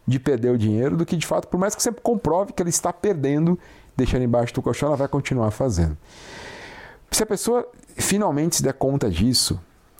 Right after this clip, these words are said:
o primeiro passo, enquanto ser humano, é saber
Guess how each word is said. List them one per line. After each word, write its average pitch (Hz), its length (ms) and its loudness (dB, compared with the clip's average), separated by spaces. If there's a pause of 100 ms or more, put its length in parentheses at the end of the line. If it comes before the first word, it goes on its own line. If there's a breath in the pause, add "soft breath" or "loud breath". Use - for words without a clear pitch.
o - 60 -20
primeiro 143 280 0
passo, 147 400 -2
enquanto 143 360 0
ser 135 180 2
humano, 120 280 2
é - 20 0
saber 139 600 0